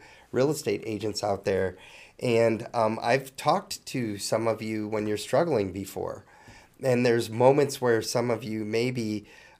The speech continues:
um, be struggling with the business and do I wanna stay in real es-, real estate? And I've seen many of you,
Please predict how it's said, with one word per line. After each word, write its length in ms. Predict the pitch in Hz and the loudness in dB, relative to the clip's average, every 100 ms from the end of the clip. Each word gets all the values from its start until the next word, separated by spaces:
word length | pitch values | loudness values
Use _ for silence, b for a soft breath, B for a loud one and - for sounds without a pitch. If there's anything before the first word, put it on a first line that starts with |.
| - | 0
um, 480 | 120 110 110 101 101 _ _ - - | 4 4 2 -2 -6 _ _ -20 -10
be 120 | 120 | -4
struggling 480 | 117 - 123 127 131 | -4 -2 0 2 0
with 140 | 120 120 | 0 -4
the 60 | |
business 400 | 110 156 156 131 | -6 -4 -4 -6
and 120 | 117 107 | -6 -4
do 140 | 120 | 0
I 100 | 120 | 2
wanna 220 | 117 117 | 2 0
stay 400 | 110 - 131 135 | -2 -2 0 2
in 160 | 107 104 | 0 0
real 200 | 127 160 | -2 -2
es-, 200 | 139 - | -4 -6
real 180 | 131 151 | -2 -2
estate? 380 | 170 - - - _ b b b b - | -2 -8 -10 -12 _ b b b b 0
And 420 | 135 127 123 - - | 4 4 2 -2 4
I've 320 | 127 156 131 | 4 4 2
seen 480 | - 151 156 139 127 | -2 2 2 2 6
many 300 | 135 156 143 | 6 6 4
of 100 | 117 | 2
you, 440 | 113 101 101 95 | 0 0 -2 -6